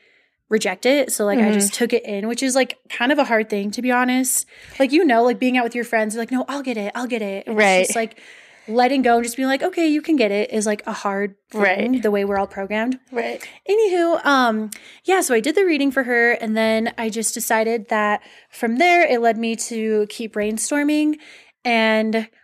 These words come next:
Speaker 1: I'm nowhere near being a professional astrologer at all. Like, that takes years and years of studying and practicing, but I have been doing a lot of studying, and I think that, no, I don't think, I'm going to be doing a astrology newsletter.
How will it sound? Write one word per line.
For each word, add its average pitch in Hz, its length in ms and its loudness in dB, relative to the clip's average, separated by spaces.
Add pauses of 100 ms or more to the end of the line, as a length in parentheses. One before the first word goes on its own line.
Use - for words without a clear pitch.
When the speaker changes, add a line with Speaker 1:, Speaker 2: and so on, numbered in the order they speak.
(100)
Speaker 1:
I'm 220 340 0 (100)
nowhere 277 420 2
near 208 300 0
being 220 320 2
a 214 80 -8
professional 202 640 -6
astrologer 202 520 -2
at 196 80 -4
all. 202 200 2
Like, 202 140 0
that 208 120 0
takes 214 260 -2
years 214 400 2
and 214 120 -2
years 202 260 -2
of 190 240 -4
studying 208 480 2
and 202 80 -4
practicing, 285 720 -2 (400)
but 226 100 4
I 220 60 4
have 208 220 0
been 240 120 -4
doing 254 220 2
a - 20 2
lot 254 160 4
of 254 60 -2
studying, 262 560 0 (420)
and 214 580 2 (140)
I 214 140 -6
think 233 400 -6
that, 208 580 2
no, 214 80 -6
I 202 60 -8
don't 202 180 -12
think, 254 320 -2
I'm 214 140 -4
going 302 300 0
to - 100 -6
be 220 340 0
doing 208 460 -2
a 208 220 -4
astrology 208 500 -2
newsletter. 214 760 0